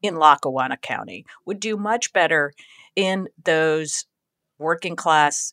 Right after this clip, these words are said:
areas around Pittsburgh than they would in the suburbs of Philadelphia.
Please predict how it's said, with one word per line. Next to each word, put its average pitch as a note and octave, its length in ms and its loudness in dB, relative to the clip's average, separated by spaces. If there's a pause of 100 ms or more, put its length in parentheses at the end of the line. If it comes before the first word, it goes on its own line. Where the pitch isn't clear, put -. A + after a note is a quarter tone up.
areas F3+ 400 0
around D3+ 400 -2
Pittsburgh F3 640 -4
than G3+ 180 2
they F3+ 120 0
would E3 540 2 (380)
in D3+ 400 -4 (240)
the E3 80 -6
suburbs C#3+ 760 0
of C#3 100 -4
Philadelphia. A2 760 -6